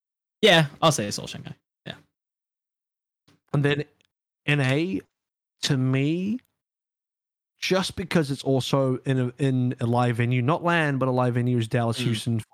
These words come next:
Speaker 2: the, uh, yeah, Battle for Texas.
Speaker 1: Yep, that'll be good for,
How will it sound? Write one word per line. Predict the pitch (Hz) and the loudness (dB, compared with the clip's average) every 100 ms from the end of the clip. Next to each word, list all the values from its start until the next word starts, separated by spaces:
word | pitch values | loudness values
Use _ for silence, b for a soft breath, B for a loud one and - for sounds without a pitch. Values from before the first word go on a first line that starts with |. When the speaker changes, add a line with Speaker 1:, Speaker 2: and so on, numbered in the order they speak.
| _ | _
Speaker 2:
the, | 113 | -4
uh, | 107 107 b b b _ - - _ _ _ _ - | -2 -2 b b b _ -20 -20 _ _ _ _ -8
yeah, | |
Battle | 113 117 110 | -4 -2 -2
for | - | -4
Texas. | 110 107 - - - - _ - | -10 -8 -6 -6 -10 -16 _ -16
Speaker 1:
Yep, | - _ _ | -16 _ _
that'll | 151 | -6
be | 139 117 | -4 -4
good | 98 104 - | -6 -8 -12
for, | - 104 98 | -10 -8 -8